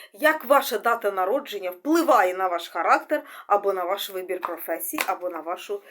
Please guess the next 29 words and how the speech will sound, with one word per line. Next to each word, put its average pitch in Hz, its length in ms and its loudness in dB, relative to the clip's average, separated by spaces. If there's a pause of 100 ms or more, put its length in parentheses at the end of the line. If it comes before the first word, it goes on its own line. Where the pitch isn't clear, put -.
(160)
як 180 140 -16
називають, 180 560 -8 (220)
люблять 180 260 -10
говорити, 160 560 -12
долю. 285 300 -4 (200)
Але 240 180 4
нумерологія 403 520 2
вже 302 120 -2
говорить, 269 400 -2
що 226 260 -6 (320)
не 214 140 2
доля, 302 480 0
а 175 100 0
є 196 160 -2
у 185 40 -2
вас 175 140 -4
програма, 277 720 2 (260)
яку 247 240 -6
ви 208 60 -2
повинні 175 560 -8
вирішувати, 185 1300 -8
а 180 80 -6
не 175 160 -8 (200)
бути 196 240 -8
сліпими, 294 800 -4 (460)
е, 208 200 4
котятами, 277 960 2
яким 233 440 -6
сказали: 202 880 2